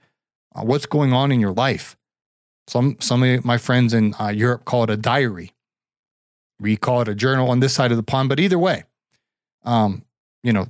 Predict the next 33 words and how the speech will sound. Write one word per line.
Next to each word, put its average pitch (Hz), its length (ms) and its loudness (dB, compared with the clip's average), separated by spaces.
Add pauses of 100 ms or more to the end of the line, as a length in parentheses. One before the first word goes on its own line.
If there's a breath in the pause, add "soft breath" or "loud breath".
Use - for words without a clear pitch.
(120)
taking 156 300 0
our 139 120 2
spiritual 143 460 0
goals 123 220 0
to 131 120 -2
the 117 80 0
next - 220 0
level, 113 200 0
getting 143 300 0
plugged 143 400 -4
in. 135 240 0 (480)
You 123 100 0
know, 185 280 2 (380 loud breath)
there's 139 240 0
a 113 280 2 (260)
few 165 180 0
gentlemen 151 480 2
that 139 140 2
I've 110 220 0 (140)
been 127 160 0
going 135 220 2
out 131 160 0
to 107 80 -4
lunch 131 320 -2
with, 143 200 0
that 110 80 0
I've 98 100 -2
been 101 80 -6
talking 135 340 -2
on 123 100 2
the 110 80 0
phone 135 300 0
with. 139 240 0